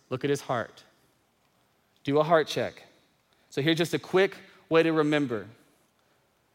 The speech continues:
In heart checking, first check his habits. What are his tendencies? What are his hurts and hangups?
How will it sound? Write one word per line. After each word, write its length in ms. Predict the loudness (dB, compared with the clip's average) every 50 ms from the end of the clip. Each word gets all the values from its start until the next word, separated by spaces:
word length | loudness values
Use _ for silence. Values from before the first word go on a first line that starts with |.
| _ _ _ _ _ _ -2
In 140 | 0 0 4
heart 260 | 6 8 6 6 6
checking, 380 | 4 4 4 4 4 0 -4 0
first 320 | 2 2 2 2 2 2
check 140 | 0 2 2
his 140 | 2 0 2
habits. 720 | 4 6 6 6 6 2 -2 -4 -6 -14 -16 -16 -18 -20 -20 _ _ _ _ _ _ _ _ _ _ _ _ _ _ _ _ _ _ _ _ _ _ _ _ _ _ _ _ _ -10 _ 2
What 120 | 4 6
are 80 | 6 6
his 220 | 6 4 2 0
tendencies? 920 | -2 0 0 2 2 0 -2 -2 -4 -2 -2 -2 -4 -8 -12 -16 -20 -20 _ _ _ _ _ _ _ _ _ -16 -4 2
What 140 | 4 6 6
are 80 | 6
his 180 | 6 4 2 2
hurts 580 | -2 2 4 6 6 6 4 -2 -12 -16 -16 -12 -4 -4
and 100 | -4 -2
hangups? 840 | 0 -2 -2 0 4 4 2 2 2 -4 -12 -18 -18 -18 -18 -20